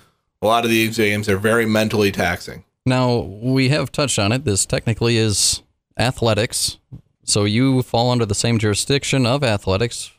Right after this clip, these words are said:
Speaker 2: With that comes some requirements. How do you handle those? What are some of those requirements you gotta deal with?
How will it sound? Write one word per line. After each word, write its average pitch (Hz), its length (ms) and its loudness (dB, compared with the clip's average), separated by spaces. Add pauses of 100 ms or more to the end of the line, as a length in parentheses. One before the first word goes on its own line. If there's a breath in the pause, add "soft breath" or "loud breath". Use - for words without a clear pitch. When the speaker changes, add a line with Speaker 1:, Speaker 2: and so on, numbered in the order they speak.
(120)
Speaker 2:
With 110 180 -2
that 107 300 -2
comes 110 260 0
some 110 260 0
requirements. 113 840 0 (440)
How 139 80 0
do - 60 0
you 131 60 2
handle 151 260 2
those? 156 220 0
What 135 140 0
are 147 60 2
some 135 160 -2
of 131 60 0
those 123 160 0
requirements 113 500 0
you 107 80 0
gotta 101 120 2
deal 117 200 0
with? 85 240 -4